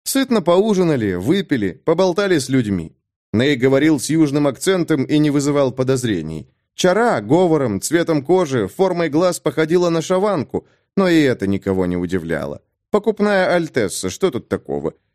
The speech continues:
Обычное дело для Шиммери. Кто-то из мужиков, подвыпив, даже стал выспрашивать у Нея, какова чара в постели и где можно приобрести такую.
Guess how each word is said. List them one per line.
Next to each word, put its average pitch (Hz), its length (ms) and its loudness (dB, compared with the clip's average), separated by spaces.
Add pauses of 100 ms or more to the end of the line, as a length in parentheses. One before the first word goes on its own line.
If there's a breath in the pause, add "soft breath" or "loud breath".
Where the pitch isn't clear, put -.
Обычное 233 540 0
дело 214 320 2
для 120 160 0
Шиммери. 87 600 -2 (320)
Кто-то 160 260 0
из 143 140 2
мужиков, 143 480 2
подвыпив, 131 500 2
даже 123 300 2
стал 143 340 2
выспрашивать 135 760 0
у 131 60 2
Нея, 147 300 0
какова 135 420 0
чара 147 280 0
в 139 60 -12
постели 143 680 0 (180)
и 110 100 2
где 110 300 0
можно 107 320 0
приобрести 120 600 -2
такую. - 520 -10